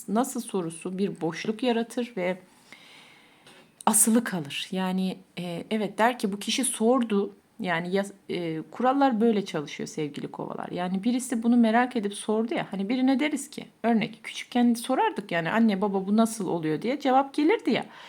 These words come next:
Şimdi "Nasıl?" diye sorduğunuz zaman cevaplar, e,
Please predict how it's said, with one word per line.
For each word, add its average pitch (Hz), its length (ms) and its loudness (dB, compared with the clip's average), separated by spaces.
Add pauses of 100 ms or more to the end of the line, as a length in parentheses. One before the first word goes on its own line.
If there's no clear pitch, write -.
(220)
Şimdi 262 340 2
"Nasıl?" 302 300 0
diye 302 140 0
sorduğunuz 294 600 -4
zaman 381 280 -4 (160)
cevaplar, 233 580 2
e, 202 640 0